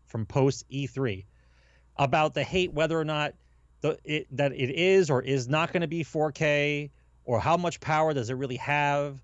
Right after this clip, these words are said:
and back and forth and back and forth, and nobody has one yet. Like, nobody, like, they say they played on it, that's great. You, they, you, you could have been playing on anything. You don't know you were actually playing on that system when you had it in front of you. They could do whatever they want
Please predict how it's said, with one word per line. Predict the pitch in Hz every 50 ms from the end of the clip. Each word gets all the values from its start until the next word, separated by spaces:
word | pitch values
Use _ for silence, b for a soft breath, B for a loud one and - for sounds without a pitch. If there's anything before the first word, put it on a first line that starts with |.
| _ _ _ _ _
and | - 120 117 110
back | 147 165 175 170 175
and | 165 135
forth | - - 156 156 156 143 135
and | 135 113
back | 139 147 147
and | - 151 -
forth, | - 147 143 143 135 - -
and | - 135 135 131 127 131 139
nobody | 156 180 196 185 165 208 190 185 165
has | - - - 165 160 175 175 139 127
one | 139 127 123 117
yet. | 113 107 101 - - _ _ _ _ _ _ -
Like, | 135 135 123 113
nobody, | 143 147 160 185 190 170 214 202 202 196 196 196 185 - _ _ _ _ _ _ _ _ -
like, | 143 147 131 - _ _
they | 156 175 190
say | - - 226 233
they | 233 226
played | - - - 240 254 254 226
on | 185 170
it, | 170 175 -
that's | - 151 160 - -
great. | - - 139 135 160 180 147 120 - - _ _ _ _ _ _ -
You, | 131 160 196 170 - -
they, | 185 202
you, | 220 196 190 226 214 - -
you | 151 180 208
could | - 247 220
have | 185
been | 190 180
playing | - - 175 180 190 190 180
on | 160 139 120 131 - _ -
anything. | 147 156 165 165 151 - - 147 123 104 95 - - -
You | 127 143
don't | 180 220 233 208
know | 202 202 202
you | 190 190
were | 180 170
actually | 175 175 - - 175 135
playing | - - 175 175 160 165
on | 156 147
that | 147 139 -
system | - 160 139 - - 151 147
when | 143 143
you | 135
had | 120 143 143 135
it | 139
in | 135 131
front | - - 139 135 139
of | 143
you. | 151 160 156
They | 123 165 190
could | - 220 180
do | 196 196
whatever | 175 170 190 202 202
they | 185 180 165
want | 151 147 143 165 170 180 175 -